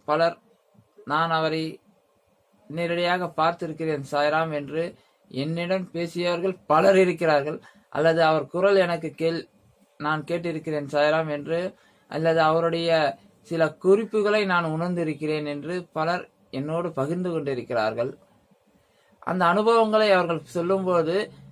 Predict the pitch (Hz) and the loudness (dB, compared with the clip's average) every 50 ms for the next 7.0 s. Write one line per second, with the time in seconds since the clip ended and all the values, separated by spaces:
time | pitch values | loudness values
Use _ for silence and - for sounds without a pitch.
0 | - - 147 160 170 185 196 208 214 202 180 170 175 185 185 185 180 180 185 185 | -18 -10 -8 -4 0 2 2 2 2 0 0 0 0 0 0 -2 -2 -2 -2 -2
1 | 175 160 147 143 139 - 127 113 - _ _ _ _ _ _ _ _ _ _ _ | 0 0 -2 -2 -2 -4 -6 -6 -6 _ _ _ _ _ _ _ _ _ _ _
2 | _ _ _ _ _ _ _ _ _ _ _ _ _ _ _ _ _ - - _ | _ _ _ _ _ _ _ _ _ _ _ _ _ _ _ _ _ -20 -20 _
3 | - _ - - _ _ _ _ _ _ 139 160 180 190 185 180 175 180 196 214 | -20 _ -20 -20 _ _ _ _ _ _ -6 -4 -2 0 0 2 4 4 4 4
4 | 226 220 214 208 202 180 - 180 180 185 180 180 185 190 190 190 196 202 - - | 4 2 2 2 0 0 -2 -4 -4 -2 -2 -2 -2 2 2 4 4 2 0 -4
5 | _ _ _ _ _ _ _ - 139 156 170 190 202 208 202 202 185 185 190 190 | _ _ _ _ _ _ _ -8 -4 0 2 4 4 4 4 2 2 2 4 4
6 | 190 190 180 175 175 175 175 170 185 180 170 165 165 160 160 160 175 196 208 | 4 4 2 2 0 -2 -2 -2 0 0 0 2 0 2 2 2 2 2 0